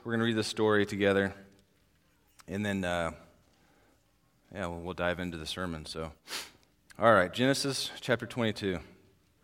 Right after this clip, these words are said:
So in my Bible, it's, it's, it's, uh, labeled, or it's titled as Abraham's Faith Tested. Sometime later,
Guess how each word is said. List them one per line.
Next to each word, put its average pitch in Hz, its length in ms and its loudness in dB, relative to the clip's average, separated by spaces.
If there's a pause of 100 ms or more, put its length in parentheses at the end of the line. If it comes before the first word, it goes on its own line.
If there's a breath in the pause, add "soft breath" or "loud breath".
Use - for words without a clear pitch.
(920)
So - 120 -6
in 104 80 0
my 107 100 6
Bible, 104 380 6
it's, - 220 -2
it's, - 300 -8
it's, - 400 -10
uh, 82 320 -4
labeled, 92 440 0
or 87 100 -2
it's 80 200 -10
titled 95 460 2
as 87 140 -2
Abraham's 95 580 -4
Faith 95 320 -2
Tested. 82 440 -8 (2500 loud breath)
Sometime 156 540 6
later, 135 400 8